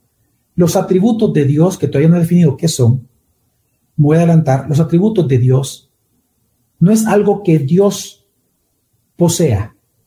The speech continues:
Tenemos que entender de que los atributos de Dios es el ser mismo de Dios.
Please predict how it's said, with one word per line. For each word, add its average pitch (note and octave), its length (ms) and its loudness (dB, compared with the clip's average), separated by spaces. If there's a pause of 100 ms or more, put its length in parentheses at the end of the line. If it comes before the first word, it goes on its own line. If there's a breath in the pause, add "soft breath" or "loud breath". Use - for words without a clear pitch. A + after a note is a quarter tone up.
(600)
Tenemos G#3+ 360 0
que G#3+ 80 -4
entender D#3+ 560 -2
de D3 160 -4
que D#3 100 -4
los D3 180 -4
atributos D#3 540 -2
de B2 100 0
Dios D#3 480 -2
es D#3+ 180 -2
el E3+ 140 0
ser F3 320 0
mismo D#3+ 420 2
de G2 120 -2
Dios. - 360 -16